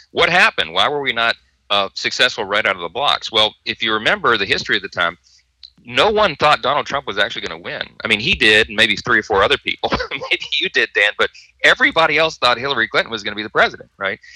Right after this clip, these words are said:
And so when he won, it sent a shockwave across Capitol Hill and throughout the swamp, which was good and, and was, was much needed. Of course, I was on the Trump team and early on, and we worked hard to get things done. But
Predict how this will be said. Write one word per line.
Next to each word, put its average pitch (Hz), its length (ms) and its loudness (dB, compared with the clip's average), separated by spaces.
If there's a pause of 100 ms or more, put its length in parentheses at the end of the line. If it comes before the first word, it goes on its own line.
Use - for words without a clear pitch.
(180)
And 127 100 -2
so 139 220 2
when 135 140 -2
he 131 80 -2
won, 120 380 -2
it - 120 -10
sent 123 160 -8
a 101 40 -6
shockwave 107 680 0 (100)
across 127 400 0
Capitol 117 360 -2
Hill 110 180 -2
and 107 120 -6
throughout 104 260 0
the 95 80 -10
swamp, 101 400 -4
which - 180 -4
was 90 120 -10
good 135 300 0
and, 92 120 0 (120)
and 98 140 -4
was, - 240 -2 (180)
was - 200 -6
much 127 200 0
needed. 113 340 -2 (400)
Of - 40 -20
course, 110 220 0
I 110 100 6
was 117 160 2
on 120 120 -2
the 98 80 -8 (180)
Trump - 240 -2
team 120 360 -2
and 95 220 -4
early 113 260 2
on, 117 260 2
and 95 240 -4
we 107 120 -6
worked 110 240 0
hard 110 240 2
to 92 60 -4
get 87 160 -8
things 90 200 -4
done. 113 240 -2
But 95 120 0